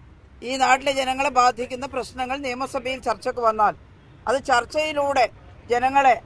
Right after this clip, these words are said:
അതിനെന്താണ് പരിഹാരം എന്ന് അറിയിക്കാൻ ആഗ്രഹിക്കുന്ന തികച്ചും ജനാധിപത്യപരമായി കാര്യങ്ങൾ കൈകാര്യം ചെയ്യുന്ന ഗവൺമെന്റാണിത്. കാരണം ഞങ്ങളുടെ ഭാഗത്ത് ന്യായമുണ്ട്. അതുകൊണ്ടാണ് അവതരിപ്പിക്കപ്പെട്ട ഓരോ അടിയന്തര പ്രമേയവും കൂലങ്കഷമായ ചർച്ചയ്ക്ക് വിധേയമാക്കി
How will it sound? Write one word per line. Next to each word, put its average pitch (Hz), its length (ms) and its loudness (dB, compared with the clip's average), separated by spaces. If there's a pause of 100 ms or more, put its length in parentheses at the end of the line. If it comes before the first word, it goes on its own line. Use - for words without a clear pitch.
അതിനെന്താണ് 240 600 4
പരിഹാരം 240 460 2
എന്ന് 262 140 0
അറിയിക്കാൻ 254 400 0 (140)
ആഗ്രഹിക്കുന്ന 254 580 -2 (480)
തികച്ചും 277 560 -2
ജനാധിപത്യപരമായി 269 1000 0
കാര്യങ്ങൾ 240 420 0
കൈകാര്യം 240 420 -2
ചെയ്യുന്ന 226 300 -2
ഗവൺമെന്റാണിത്. 208 640 -4 (520)
കാരണം 277 320 2
ഞങ്ങളുടെ 294 340 2
ഭാഗത്ത് 285 340 -2
ന്യായമുണ്ട്. 254 500 2 (500)
അതുകൊണ്ടാണ് 269 540 6 (200)
അവതരിപ്പിക്കപ്പെട്ട 262 720 -2 (220)
ഓരോ 277 180 0 (100)
അടിയന്തര 269 460 -2
പ്രമേയവും 254 580 0 (380)
കൂലങ്കഷമായ 269 800 0 (140)
ചർച്ചയ്ക്ക് 269 480 -4
വിധേയമാക്കി 247 720 0